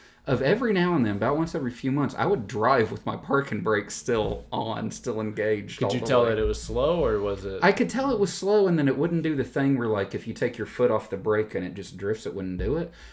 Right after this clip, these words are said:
Speaker 1: I'd just be
Speaker 2: Just,
Speaker 1: like,
Speaker 2: just stop.
Speaker 1: I remember one time when I worked at Cosmic Jump, which you remember, it was, like, two miles from my house, two or three miles.
Speaker 2: Yeah.
Speaker 1: I got all the way there before I realized, and parked there, and then I realized why my car was acting funny.
Speaker 2: Yeah.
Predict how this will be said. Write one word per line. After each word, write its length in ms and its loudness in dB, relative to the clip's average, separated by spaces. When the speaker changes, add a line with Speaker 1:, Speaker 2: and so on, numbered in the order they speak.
Speaker 1:
I'd 80 -8
just 120 -6
be 60 6
Speaker 2:
Just, 80 8
Speaker 1:
like, 240 8
Speaker 2:
just 300 -8
stop. 480 -10
Speaker 1:
I 60 4
remember 280 6
one 160 6
time 200 0
when 100 0
I 40 0
worked 200 0
at 100 -4
Cosmic 420 2
Jump, 320 -2
which 160 -2
you 80 -4
remember, 440 0
it 80 0
was, 120 0
like, 240 -2
two 200 0
miles 320 -2
from 180 -4
my 140 -4
house, 200 -8
two 140 -2
or 60 -2
three 180 -4
miles. 400 -6
Speaker 2:
Yeah. 140 -6
Speaker 1:
I 80 -2
got 200 0
all 180 2
the 80 2
way 140 2
there 260 -2
before 380 -4
I 60 -4
realized, 560 -4
and 140 -4
parked 380 0
there, 140 -2
and 100 -4
then 80 -6
I 60 -6
realized 400 -2
why 100 -6
my 160 -8
car 300 -8
was 160 -12
acting 320 -14
funny. 340 -14
Speaker 2:
Yeah. 80 -12